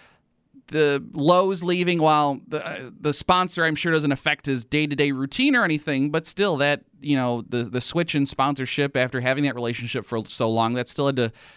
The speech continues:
some kind of effect maybe at the start of the year, not by now, obviously, um, but just a lot of change this year for, for Jimmie and the forty-eight team. And on top of,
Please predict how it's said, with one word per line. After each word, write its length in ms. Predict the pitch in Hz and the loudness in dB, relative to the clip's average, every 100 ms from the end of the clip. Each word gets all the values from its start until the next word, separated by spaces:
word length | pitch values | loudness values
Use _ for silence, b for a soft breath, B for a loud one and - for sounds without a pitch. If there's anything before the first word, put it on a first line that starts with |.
| b b b _ | b b b _
some 220 | - 165 | 0 0
kind 180 | 160 160 | 2 0
of 60 | 143 | 0
effect 320 | - 151 - | 0 0 2
maybe 240 | 135 139 | 0 0
at 80 | 131 | -4
the 60 | 110 | -4
start 300 | - 135 135 | 0 2 2
of 60 | |
the 60 | 117 | 0
year, 140 | 113 | 0
not 320 | 120 139 143 - | 0 0 0 0
by 160 | 110 | 0
now, 240 | 113 139 117 | 2 2 2
obviously, 580 | 110 101 - 110 110 - B B - | 0 -2 -6 -6 -6 -8 B B -4
um, 260 | 107 104 | -2 0
but 120 | 107 127 | -2 -2
just 100 | 160 | -2
a 40 | |
lot 320 | 135 165 190 | 2 2 2
of 80 | 165 | -2
change 320 | - 165 156 | -2 -2 -2
this 160 | 143 - | -2 -4
year 180 | 120 104 | -4 -4
for, 260 | - 123 120 | -6 -8 -4
for 160 | 131 | -4
Jimmie 340 | 117 139 139 131 | 0 2 4 2
and 100 | 117 | -2
the 40 | |
forty-eight 480 | - 127 120 120 120 | -2 -2 -2 -2 -4
team. 380 | 135 127 120 120 _ _ _ _ _ _ - | -2 0 -2 -6 _ _ _ _ _ _ -14
And 220 | - 117 113 | -4 -2 2
on 160 | 123 | 0
top 380 | - 143 151 - | 0 -2 0 0
of, 340 | 127 113 - | -2 -4 -10